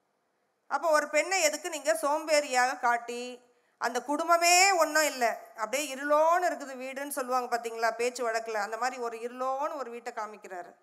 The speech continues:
அப்ப ஆண் மைய போக்கு என்பது கவிஞர்கள் தெரிந்தோ தெரியாமலோ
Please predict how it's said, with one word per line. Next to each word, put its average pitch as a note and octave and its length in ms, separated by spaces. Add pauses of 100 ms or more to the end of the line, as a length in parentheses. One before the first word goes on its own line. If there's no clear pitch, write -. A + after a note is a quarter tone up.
(500)
அப்ப C#4 500 (760)
ஆண் E4 420
மைய D#4 340
போக்கு D4 420
என்பது B3 640 (680)
கவிஞர்கள் F4 600
தெரிந்தோ F4+ 720
தெரியாமலோ D4 720